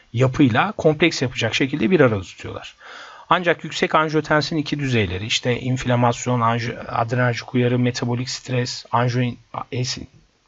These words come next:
inhibitörü yokluğu gibi durumlarda bu kompleksten ayrılıp A-, A C ikinin lizozomal yutulmayla hücre içine alınmasını sağlıyor.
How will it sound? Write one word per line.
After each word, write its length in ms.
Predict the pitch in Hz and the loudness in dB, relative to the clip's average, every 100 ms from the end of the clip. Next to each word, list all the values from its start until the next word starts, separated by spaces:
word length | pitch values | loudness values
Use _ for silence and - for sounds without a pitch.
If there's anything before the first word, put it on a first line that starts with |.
| _ _ _ _ - | _ _ _ _ -20
inhibitörü 360 | - - 143 143 | -18 -2 4 6
yokluğu 440 | 120 - 123 175 - - - - - 131 | 4 2 0 0 -4 -16 -16 -18 -6 2
gibi 240 | 139 135 | 4 6
durumlarda 520 | 143 170 131 104 156 | 6 6 6 4 -2
bu 60 | 175 | 0
kompleksten 640 | - 151 143 120 - 101 | 2 4 2 0 -2 0
ayrılıp 560 | - 165 120 - - - - - _ _ _ | 2 2 2 -4 -6 -8 -12 -20 _ _ _
A-, 200 | 143 156 - | 0 0 0
A 160 | 151 160 | 0 2
C 140 | 147 | 2
ikinin 460 | 131 - 117 170 170 | 0 0 0 0 0
lizozomal 600 | 147 151 147 156 147 131 | 4 4 6 6 4 2
yutulmayla 500 | 143 160 156 131 160 | -2 -2 2 2 2
hücre 280 | 151 160 | 4 6
içine 320 | 151 - - 180 | 4 2 0 2
alınmasını 540 | 160 147 143 - 139 | 4 4 0 0 -2
sağlıyor. 400 | 123 95 82 | 4 4 2